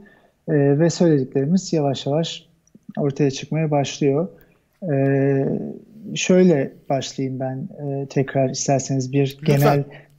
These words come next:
Speaker 1: değerlendirme olarak bugünü, e, başlayalım. E, Bilim Kurulu üyesi Profesör Alper Azap hafta içinde bir açıklama yaptı ve, e, burada söylediği söz şu:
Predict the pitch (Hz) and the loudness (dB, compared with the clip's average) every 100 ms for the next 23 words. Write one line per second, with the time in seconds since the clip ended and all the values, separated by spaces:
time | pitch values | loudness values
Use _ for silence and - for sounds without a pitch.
0 | _ _ - 147 139 147 143 147 151 156 | _ _ 0 2 4 2 2 0 0 0
1 | 135 127 123 - 135 123 127 127 - - | 0 -2 -4 -12 -12 -8 -8 -8 -10 -8
2 | 135 131 135 127 - 160 143 131 - 135 | -6 -4 -4 -8 -14 -12 -4 -2 -2 -2
3 | 131 185 196 185 151 139 139 135 - - | 0 2 0 -2 -2 0 0 -2 -8 -20
4 | - - 165 160 185 185 160 143 135 131 | -18 -8 0 4 6 4 2 4 2 2
5 | 208 - 156 156 160 165 156 151 160 147 | -2 -2 -2 -2 0 2 2 0 0 0
6 | 151 196 170 151 - 135 - 165 196 165 | -2 -4 -2 -2 -2 -4 -2 -2 2 0
7 | 151 - 156 151 143 135 - 208 - - | -2 -4 -2 0 0 -2 -2 -2 -2 -20
8 | - _ - 165 156 165 147 143 147 151 | -20 _ 0 2 2 0 -2 0 0 0
9 | 175 175 - 156 151 156 143 190 190 - | 0 0 2 2 2 0 0 0 0 -2
10 | 135 | -8